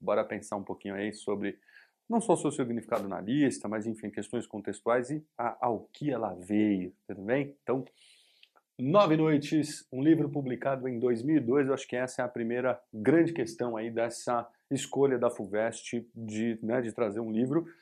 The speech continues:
que a gente vai considerar, então, literatura contemporânea, tudo bem? Então, literatura contemporânea é aquela literatura que se faz hoje. É o nome que a gente vai dar pra uma produção que não tá associada ao conceito de escola literária. Isso é um ponto importante, porque é o seguinte,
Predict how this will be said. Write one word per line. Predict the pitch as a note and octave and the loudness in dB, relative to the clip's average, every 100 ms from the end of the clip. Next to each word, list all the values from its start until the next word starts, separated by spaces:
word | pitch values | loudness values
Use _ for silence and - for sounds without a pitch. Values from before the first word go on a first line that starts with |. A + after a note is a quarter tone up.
| - _ | -20 _
que | F#3+ | 4
a | |
gente | E3 D#3 | 4 2
vai | D#3+ | -2
considerar, | C#3+ C#3+ D#3 B2+ A#2+ | -2 -4 -4 -4 -6
então, | A#2 A2+ A2+ - | -4 -6 -6 -6
literatura | D3+ D3 B2+ A2 - A2 A2 | -4 2 2 2 0 0 0
contemporânea, | A2 B2+ A#2+ A#2 G#2+ A2 G2+ F#2+ F#2 - | -2 -6 -6 -6 -4 -2 0 -2 -6 -10
tudo | G#2 | -6
bem? | A2 C#3 | -2 -4
Então, | C#3 | -4
literatura | A#2 A2+ G#2+ A#2 A2 | -6 -4 -4 -4 -4
contemporânea | C#3 D#3+ D#3+ E3+ C#3+ | -2 -2 0 0 0
é | D3+ | -4
aquela | D3 | -6
literatura | C#3 C#3 E3 D#3+ C#3 | -6 -2 -2 0 -4
que | C#3+ | -4
se | C3+ | -2
faz | A#2+ C3+ - | -2 -2 2
hoje. | A2+ G2 F2 - _ - - - | 4 4 2 -10 _ -20 -20 -12
É | - A2 A#2 | 0 2 2
o | C3 | 0
nome | A#2+ C#3 E3 | -2 0 0
que | D#3+ | 0
a | B2+ | -2
gente | B2+ B2+ | -4 0
vai | B2 | 0
dar | A#2 B2 C#3+ | 4 4 4
pra | - C#3 C#3 | 2 2 2
uma | C#3 B2+ | 0 -2
produção | C3+ B2 A2 - D#3 | 0 0 -2 -2 -2
que | D#3 | -2
não | C#3+ C#3 | -4 -2
tá | C3+ | -2
associada | C#3 - C#3+ - B2+ A#2+ C3 | -2 -2 -6 -4 0 2 2
ao | B2+ | -2
conceito | C3 A2 C#3 B2 B2 | -4 -6 -6 -4 -6
de | |
escola | B2 - - B2 C3 | -8 -6 2 4 4
literária. | B2+ D3+ B2+ G#2+ G2 | 0 0 4 4 2
Isso | G#2 - | -2 -8
é | |
um | A2+ | -6
ponto | D3 D#3 | -6 -4
importante, | F3 F#3+ F3+ - A#2 G2 - | -4 0 -2 -2 -4 -4 -8
porque | - G#2 A#2+ | -8 -4 -2
é | |
o | |
seguinte, | A#2+ D#3 C#3 B2+ - - | -4 -2 -2 -2 -4 -14